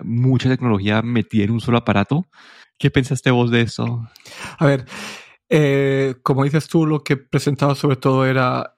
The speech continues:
Speaker 2: eran parte de productividad. La parte de juegos yo creo que no se metieron mucho porque,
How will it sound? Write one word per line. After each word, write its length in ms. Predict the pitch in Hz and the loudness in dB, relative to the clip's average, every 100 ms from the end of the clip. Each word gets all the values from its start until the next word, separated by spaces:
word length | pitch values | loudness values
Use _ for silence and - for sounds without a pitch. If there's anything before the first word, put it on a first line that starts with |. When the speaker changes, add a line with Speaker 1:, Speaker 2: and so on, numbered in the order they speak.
| _ | _
Speaker 2:
eran 800 | 131 120 120 120 120 120 117 117 - - | 0 0 2 0 0 -2 -2 -6 -12 -6
parte 320 | 123 123 127 | -4 -2 0
de 320 | 120 120 117 110 | 2 2 0 0
productividad. 1200 | 123 117 110 - 131 117 110 120 135 135 - _ _ | 0 0 -4 -4 0 2 2 2 0 -2 -6 _ _
La 160 | 127 123 | 0 2
parte 220 | 139 156 | 0 0
de 80 | 160 | 0
juegos 240 | 160 151 | 2 0
yo 80 | 147 | -2
creo 180 | - 147 | 0 0
que 140 | 151 | 0
no 320 | 135 131 139 143 | 0 0 0 0
se 180 | - | 0
metieron 340 | 143 135 139 131 | -2 0 0 0
mucho 320 | 131 - 147 | 0 -2 0
porque, 380 | 131 127 127 | 0 2 0